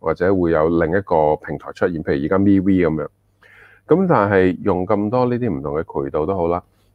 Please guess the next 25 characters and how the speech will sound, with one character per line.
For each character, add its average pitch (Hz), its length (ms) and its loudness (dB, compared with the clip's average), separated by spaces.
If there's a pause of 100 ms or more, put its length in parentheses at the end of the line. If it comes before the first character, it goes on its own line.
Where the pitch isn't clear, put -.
(160)
呃， 87 260 0
你 92 60 0
去 107 140 6
登 135 280 2
記 120 60 2
啲 107 200 2
平 71 240 -8
台， 76 300 0
其 80 100 -2
實 90 180 -2
都 127 140 0
係 95 120 2
需 107 200 2
要 92 100 4
一 - 20 -4
個 87 100 -2
email 92 320 -2
address 80 540 -4
嘅。 - 120 -8 (380)
噉 135 240 2
呢 147 80 4
個 127 100 4
email 113 360 2
address 101 360 -2
呢， 104 80 0